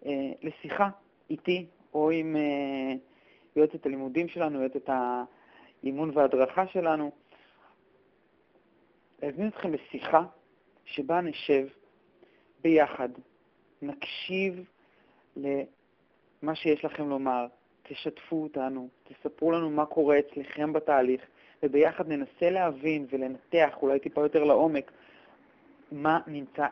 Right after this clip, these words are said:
אצלכם באופן אישי, איפה הנקודה שאפשר לעבוד איתה שם,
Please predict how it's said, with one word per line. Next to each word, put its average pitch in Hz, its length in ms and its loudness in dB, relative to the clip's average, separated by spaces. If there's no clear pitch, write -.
אצלכם 135 640 -6
באופן 139 340 -2
אישי, 131 320 -6
איפה 151 280 0
הנקודה 147 640 2
שאפשר 156 300 2
לעבוד 151 400 6
איתה 139 220 -2
שם, 113 320 -6